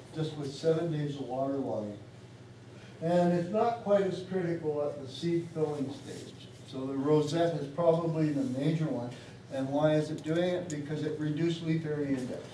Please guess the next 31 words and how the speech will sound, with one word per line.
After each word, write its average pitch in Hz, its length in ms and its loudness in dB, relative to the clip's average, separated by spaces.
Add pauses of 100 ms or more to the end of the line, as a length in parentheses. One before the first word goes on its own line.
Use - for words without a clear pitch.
(180)
It 131 120 -4
reduced 156 480 0
the 147 60 -4
photosynthetic 160 1000 2
capability 139 720 -2
of 123 80 -2
the 123 60 -4
plant 135 420 -4
by 113 80 -2
a 117 280 -6
huge 135 220 -2
amount. 113 300 -6 (640)
We 208 200 6
need 220 220 8
a 185 40 6
very 180 360 6
firm 180 340 4
seed 175 360 0
bed. 110 300 0
And 123 180 -4
the, 151 220 -4
the 170 160 0
nice 233 340 4
thing 190 220 4
with 156 180 2
zero 160 340 0
till - 340 -2
is - 100 -6 (360)
we 151 160 2
achieved 175 460 -4
that, - 200 -6